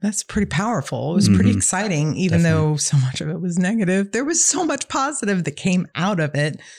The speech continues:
Speaker 1: And I think the same is true for Sugar High. I mean,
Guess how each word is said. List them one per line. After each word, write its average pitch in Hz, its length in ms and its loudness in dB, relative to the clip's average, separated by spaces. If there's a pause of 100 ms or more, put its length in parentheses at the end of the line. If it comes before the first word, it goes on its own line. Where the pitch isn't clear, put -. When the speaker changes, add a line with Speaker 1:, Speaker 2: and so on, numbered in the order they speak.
(720)
Speaker 1:
And 262 120 0
I 302 80 0
think 359 220 -4
the 311 80 -4
same 285 240 0
is 302 120 -4
true 277 180 -2
for 277 120 -2
Sugar 247 280 -2
High. 185 320 -2
I 170 40 2
mean, 185 380 4